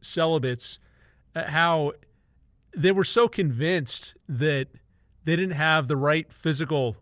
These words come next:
look. So forget about the fact that they never stepped outside, they never engaged in conversation.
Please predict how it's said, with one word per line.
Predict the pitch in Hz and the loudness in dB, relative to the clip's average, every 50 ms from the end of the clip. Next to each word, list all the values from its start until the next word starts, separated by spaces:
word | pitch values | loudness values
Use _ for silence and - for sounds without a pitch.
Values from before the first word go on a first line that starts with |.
| _ | _
look. | - 143 127 139 165 165 139 - - - _ _ _ _ _ _ | -10 -6 -2 2 2 2 2 0 -6 -16 _ _ _ _ _ _
So | - - 190 | -2 0 0
forget | - 202 196 254 262 | 0 2 2 2 4
about | 214 202 180 135 | 4 4 2 2
the | 147 | 0
fact | - - 160 160 156 160 - - - - | -2 0 2 2 4 2 0 -2 -6 -6
that | 143 143 139 139 | -4 -4 -4 -2
they | 165 147 | -2 -2
never | 156 165 165 160 | 0 0 -2 -2
stepped | - - 170 147 123 | -2 -2 -2 -2 0
outside, | 156 135 127 - - 156 135 131 135 131 131 131 117 - _ _ _ _ _ - | -2 -2 -4 -4 -2 -2 0 2 2 0 0 -2 -4 -8 _ _ _ _ _ -2
they | 160 | 0
never | 151 170 170 | 2 2 2
engaged | 165 151 135 151 156 123 139 | 2 2 2 2 0 0 -2
in | 135 | -2
conversation. | - 151 147 135 131 120 - 156 147 147 139 - 151 135 123 | -2 -2 -2 -2 -2 -4 -4 -2 -2 -2 -2 -2 -2 -2 -4